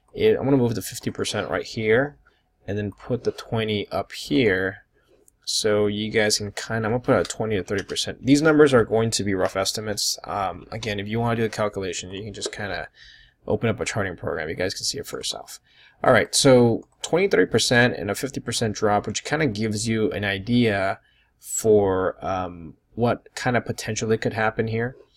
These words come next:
Now, the issue here is the sky's the limit,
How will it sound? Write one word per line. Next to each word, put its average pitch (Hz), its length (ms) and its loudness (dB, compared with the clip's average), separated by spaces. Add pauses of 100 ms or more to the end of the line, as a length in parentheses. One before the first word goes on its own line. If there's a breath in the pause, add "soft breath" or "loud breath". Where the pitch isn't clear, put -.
(380 loud breath)
Now, 117 400 4
the 120 320 2
issue 147 200 6
here 120 140 8
is 113 80 4
the 95 80 0
sky's 107 280 2
the 90 40 -2
limit, 92 340 -4